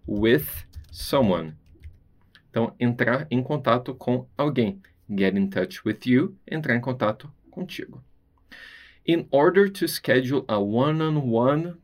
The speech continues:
at your earliest convenience." Então, ali a gente tem, né, "in order to", fazendo aquela conjunção ali com a próxima frase, "de modo a". "In order to", de modo a.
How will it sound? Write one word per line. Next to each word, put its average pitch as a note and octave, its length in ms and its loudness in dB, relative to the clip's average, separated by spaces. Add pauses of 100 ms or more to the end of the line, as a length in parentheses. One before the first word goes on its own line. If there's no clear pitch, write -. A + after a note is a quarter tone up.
(800)
at A#2 220 2
your B2+ 360 6
earliest A#2+ 600 4 (160)
convenience." G2+ 720 -2 (480)
Então, C3 220 2
ali C3 160 0
a C#3+ 120 0
gente D3+ 300 -6
tem, G#2 240 2
né, F#2 220 -2
"in A2+ 160 2
order G#2 340 2
to", E3 460 0
fazendo G2+ 280 -2
aquela G#2 240 0
conjunção A#2+ 960 -4
ali G2+ 220 -2
com - 140 -4
a G3+ 40 -2
próxima - 380 -4
frase, D#3 460 -2 (280)
"de G#2+ 380 0
modo B2+ 520 2 (200)
a". G#2+ 240 -2 (240)
"In A2 140 0
order G#2 320 0
to", C#3+ 320 -4 (440)
de E3+ 140 -2
modo A#2+ 480 2
a. F#3 220 -2